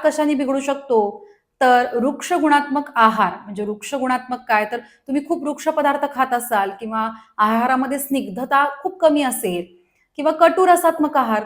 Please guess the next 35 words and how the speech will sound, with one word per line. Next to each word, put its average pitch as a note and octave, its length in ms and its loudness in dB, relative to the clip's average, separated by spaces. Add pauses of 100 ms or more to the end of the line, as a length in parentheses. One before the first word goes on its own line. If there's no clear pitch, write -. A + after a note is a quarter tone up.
खूप - 240 -14
तिखट A#3 380 -2
स्पायसी A3+ 420 -2
पदार्थांचं D4 540 -2
सेवन C4+ 360 -6
सतत C#4 360 -8
करत B3 200 -4
असाल, G#3+ 360 -4 (420)
शीत F4 360 -2
गुणात्मक C#4+ 520 0
आहार G3+ 160 -2
म्हणजे G3 300 -8
खूप - 260 -14
थंड C4+ 280 0
आहार B3+ 420 2
खात G#3+ 160 -2
आहात, F#3+ 240 -4 (380)
थंड A#3 200 0
वातावरणात B3 640 2
सतत A#3+ 320 -6
फिरत G#3+ 240 -4
आहात F#3+ 320 -4 (420)
किंवा A#3+ 220 -2
श्रमाती C4+ 640 0
योग F#3 280 0
म्हणजे G3 300 -10
खूप - 220 -8
श्रम A#3+ 280 -2
करत G#3+ 320 -2
आहात, F#3 220 -4 (120)
एक्सेसिव्ह C4 600 -8
ॲक्टिव्हिटी D#4 560 -4
असेल, A3 400 -2 (180)
उद्वामन A3+ 640 -2
म्हणजे G#3 360 -6